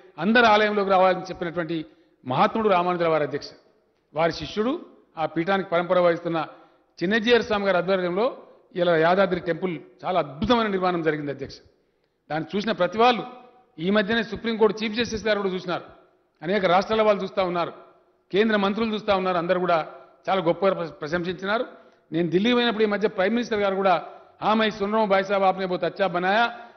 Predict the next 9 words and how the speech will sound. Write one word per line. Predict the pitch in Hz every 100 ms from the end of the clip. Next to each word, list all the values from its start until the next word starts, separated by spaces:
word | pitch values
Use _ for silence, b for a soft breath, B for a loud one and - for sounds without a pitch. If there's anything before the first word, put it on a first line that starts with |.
| _ 165
आपने | 165 196 180
आह्वानित | 175 180 185 185
किया | 190 196
मुझे, | 196 220
मैं | 190 170
भी | 185 165
जरूर | 170 175
आऊँगा" | 165 165
అని | 156 151